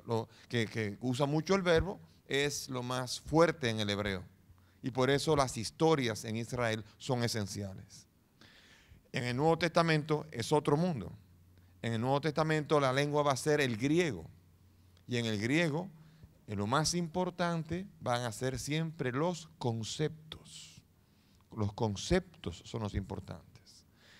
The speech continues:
El mundo, el, el, la lengua griega es la lengua de los griegos, de los filósofos. Los filo-, y el alemán se parece mucho al griego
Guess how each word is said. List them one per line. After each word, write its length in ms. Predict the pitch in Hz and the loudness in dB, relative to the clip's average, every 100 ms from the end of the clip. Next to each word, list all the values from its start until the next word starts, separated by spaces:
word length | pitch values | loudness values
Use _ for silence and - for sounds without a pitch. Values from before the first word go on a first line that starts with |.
| - _ | -20 _
El 100 | - | -4
mundo, 400 | 104 113 139 143 139 | 0 2 6 4 4
el, 200 | 120 113 | -2 0
el, 160 | 113 | 0
la 100 | 113 | 2
lengua 320 | 113 120 135 139 | 0 0 0 0
griega 380 | 143 151 170 160 - - | 2 0 0 -4 -10 -10
es 120 | 110 | -2
la 240 | 127 120 | 0 2
lengua 340 | 117 123 139 143 | 0 0 0 0
de 100 | 123 | 2
los 200 | 113 95 | 0 0
griegos, 440 | 113 123 151 135 | -2 0 2 0
de 80 | 110 | -2
los 100 | 104 | -4
filósofos. 960 | 107 101 147 - 113 - - - - _ _ _ - _ | -2 0 0 -2 -8 -10 -18 -20 -20 _ _ _ -20 _
Los 180 | - 107 | -2 -2
filo-, 260 | 98 110 117 | -2 -2 0
y 60 | 117 | 2
el 100 | 117 | 4
alemán 460 | 113 107 135 156 | 4 4 2 2
se 120 | 143 | 0
parece 400 | - 117 117 117 | -2 2 0 0
mucho 280 | 127 131 156 | -2 -2 0
al 80 | 143 | 0
griego 500 | 120 131 160 123 98 | 0 0 0 -2 -6